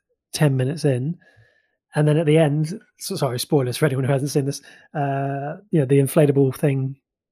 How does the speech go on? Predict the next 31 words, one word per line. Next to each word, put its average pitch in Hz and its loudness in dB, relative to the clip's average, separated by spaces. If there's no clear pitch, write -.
dies 139 2
as 127 -2
well. 139 -2
And 139 -6
I'm 139 -6
like, 139 -6
"Oh, 135 -10
really? 151 -6
Did 156 -12
they 139 -8
have 151 -10
to 170 -12
kill 147 -4
him 151 -4
off?" 156 -6
And 131 -6
then, 123 -6
of 120 -10
course, 123 -8
the - -14
program 123 -6
reboots, 139 -8
so 156 -10
it's 175 -16
kind 139 -2
of 120 -10
safe. 127 -4
But, 151 -4
yeah, 139 4
so, 175 6
um, 175 -2